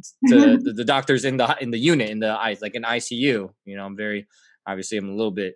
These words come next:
Speaker 1: familiar with that. So maybe
Speaker 2: Yep.
Speaker 1: you get to see what they have to go through as they hand the patient over to O T and, and whatnot.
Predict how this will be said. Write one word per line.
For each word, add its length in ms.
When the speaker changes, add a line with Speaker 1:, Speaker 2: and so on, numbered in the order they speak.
Speaker 1:
familiar 340
with 160
that. 320
So 460
maybe 140
Speaker 2:
Yep. 40
Speaker 1:
you 60
get 180
to 160
see 240
what 220
they 220
have 160
to 60
go 180
through 440
as 140
they 100
hand 220
the 60
patient 420
over 240
to 300
O 220
T 440
and, 320
and 140
whatnot. 580